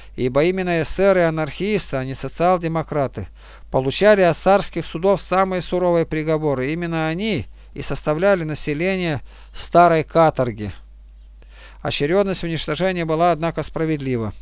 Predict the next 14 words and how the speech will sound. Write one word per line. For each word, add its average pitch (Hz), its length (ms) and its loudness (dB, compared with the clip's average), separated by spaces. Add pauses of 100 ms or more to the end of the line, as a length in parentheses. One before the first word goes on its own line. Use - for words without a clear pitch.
(760)
В 117 80 -6
двадцатые 160 540 2
годы 165 360 2
им 165 80 -2
предлагалось 151 580 0
подписать 165 540 -4
письменное 165 460 -4
отречение 175 600 -4
от 120 80 -8
своих 139 300 -4
партий 175 460 0
и 135 180 -10
партийной 151 640 -6
идеологии. 120 640 -4